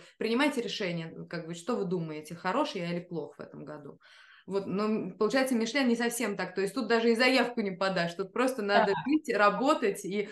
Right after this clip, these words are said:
Speaker 1: возможно, тебя как раз и заметят, да, к-, таким образом.
Speaker 2: Да,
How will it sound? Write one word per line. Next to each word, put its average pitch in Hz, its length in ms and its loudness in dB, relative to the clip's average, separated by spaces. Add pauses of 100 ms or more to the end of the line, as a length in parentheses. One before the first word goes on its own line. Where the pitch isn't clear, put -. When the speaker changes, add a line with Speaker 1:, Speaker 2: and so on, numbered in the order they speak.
(120)
Speaker 1:
возможно, 226 640 4
тебя 202 280 0
как 208 200 -2
раз 196 220 0
и 202 40 -2
заметят, 180 560 0
да, 208 200 0
к-, 185 200 -6
таким 170 360 -8
образом. 156 560 -12
Speaker 2:
Да, 190 260 2